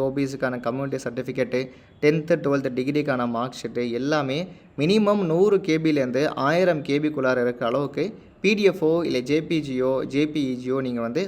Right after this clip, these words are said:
சப்மிட் பண்ணலாம். அப்புறம் சிக்னேச்சர் வந்து ஒயிட் பேப்பர்ல ப்ளூ இல்லைன்னா ஒரு பிளாக் கலர் பென்ல சைன் பண்ணி நீங்க சப்மிட் பண்ணணும். அதுவும் எண்பதுலேருந்து நூத்தி ஐம்பது K B-க்குள்ளார ஜே பி ஜி இல்ல ஜே பி இ ஜி ஃபார்மேட் தான். இங்க பி என் ஜி ஃபார்மேட்ல இருந்தா மாத்திருங்க. ஃபோட்டோ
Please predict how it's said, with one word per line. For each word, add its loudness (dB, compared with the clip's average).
சப்மிட் -2
பண்ணலாம். -2
அப்புறம் 4
சிக்னேச்சர் 0
வந்து 0
ஒயிட் 4
பேப்பர்ல 2
ப்ளூ 2
இல்லைன்னா 2
ஒரு 2
பிளாக் 2
கலர் 2
பென்ல 0
சைன் -2
பண்ணி -4
நீங்க -4
சப்மிட் -6
பண்ணணும். -4
அதுவும் 6
எண்பதுலேருந்து 2
நூத்தி -2
ஐம்பது -2
K 2
B-க்குள்ளார 0
ஜே 2
பி 2
ஜி 2
இல்ல 2
ஜே 2
பி 2
இ 0
ஜி 0
ஃபார்மேட் 0
தான். -4
இங்க -4
பி 2
என் 0
ஜி 0
ஃபார்மேட்ல 2
இருந்தா -2
மாத்திருங்க. 0
ஃபோட்டோ 6